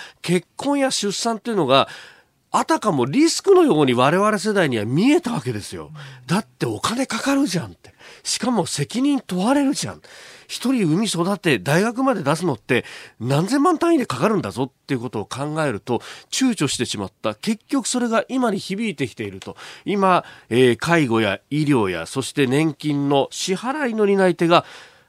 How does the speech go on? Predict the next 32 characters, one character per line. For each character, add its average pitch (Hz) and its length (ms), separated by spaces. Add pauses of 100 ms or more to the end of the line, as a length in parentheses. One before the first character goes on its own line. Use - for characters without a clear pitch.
(320)
あ 113 200
の、 104 480 (800)
機 240 180
能 208 200
し - 100
て 120 120
い 117 60
な 110 140
い 107 60
っ 95 40
て 104 140
い - 20
う、 104 40
年 190 220
金 240 280
財 240 180
政 147 280
が - 80
こ 139 120
れ 165 60
だ 185 140
け 180 220
言 139 140
わ 165 100
れ 165 80
る 170 60
っ 165 60
て - 180
い - 20
う 101 40
の 104 100
は、 101 120